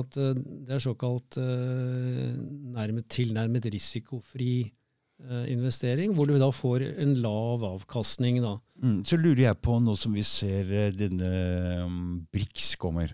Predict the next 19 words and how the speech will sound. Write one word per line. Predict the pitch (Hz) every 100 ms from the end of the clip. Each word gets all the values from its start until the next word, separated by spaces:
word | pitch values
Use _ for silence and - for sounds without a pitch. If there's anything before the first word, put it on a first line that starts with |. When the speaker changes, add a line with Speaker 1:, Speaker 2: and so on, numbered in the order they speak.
| -
Speaker 2:
ja, | 78 85
og | 82 80 80 82 _ _ _ 131
Speaker 1:
Mm. | 123 120
Speaker 2:
liksom | 98 104 92
den, | 92 90 87 82 - - _ -
jeg | 78
husker | 85 82 87
ikke, | - - 85
så | 104 -
det | 101 101 101
kommer | 95 95
en | 98
annen | 110 101 82 87 98
sånn, | 92 90 90
eh, | 90 90 90 - 92 90 -
alternativ | 104 101 - 90 85 85 101 87
til | 110
dollar, | 92 101 87 95 185
da. | 240